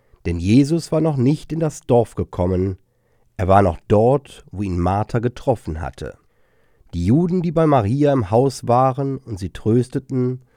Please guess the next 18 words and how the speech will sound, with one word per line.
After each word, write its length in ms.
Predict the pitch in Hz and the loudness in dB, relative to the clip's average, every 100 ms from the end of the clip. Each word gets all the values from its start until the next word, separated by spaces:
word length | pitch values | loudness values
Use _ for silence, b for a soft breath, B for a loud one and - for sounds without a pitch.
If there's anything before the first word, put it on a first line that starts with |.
| b | b
sahen, 600 | 87 82 101 120 135 131 113 | -8 -2 2 2 0 -2 -6
dass 180 | 90 | -6
sie 100 | - | -6
plötzlich 600 | - - 113 - 127 - 110 | -6 -2 -2 -2 -8 -8 -4
aufstand 720 | 101 - - 113 107 110 - | -4 -4 -2 0 0 -2 -8
und 200 | 147 - | -10 -4
hinausging. 760 | 156 147 113 90 - 76 52 - _ _ _ _ _ | -2 2 2 0 -8 -10 -10 -18 _ _ _ _ _
Da 100 | - | -10
folgten 480 | - 117 147 156 170 | -4 2 2 2 -8
sie 140 | 139 165 | -6 -6
ihr, 440 | 156 151 151 147 _ _ _ | 0 0 0 -6 _ _ _
weil 160 | 95 90 | -2 0
sie 100 | 90 | 0
meinten, 760 | 87 101 127 131 - 135 143 131 | 2 2 2 0 -4 -4 -4 -8
sie 200 | 95 107 | -14 -6
gehe 280 | 104 127 | -2 -2
zum 260 | 127 151 123 | -2 -4 -4
Grab, 400 | 107 104 107 - | -2 0 0 -4